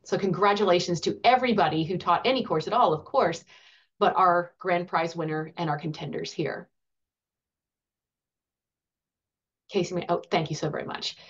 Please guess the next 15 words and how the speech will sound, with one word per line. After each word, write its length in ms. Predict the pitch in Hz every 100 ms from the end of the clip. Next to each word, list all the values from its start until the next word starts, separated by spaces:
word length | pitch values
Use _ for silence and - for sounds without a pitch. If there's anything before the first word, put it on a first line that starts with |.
| -
Here 180 | - 320
we 120 | 269
have 300 | 202 185 196
our 80 | 196
instructor, 340 | 175 214 196 175
trainers, 480 | - 202 185 175
and 100 | 175
educators, 640 | - 202 190 - 170 165 156
our 80 | 170
grand 300 | 185 185 185
prize 280 | 180 170
winner, 320 | 175 180 160 156
Mister 280 | 185 185
Jeff 240 | 180 180 180
Atkins, 580 | 190 208 190 160 160 -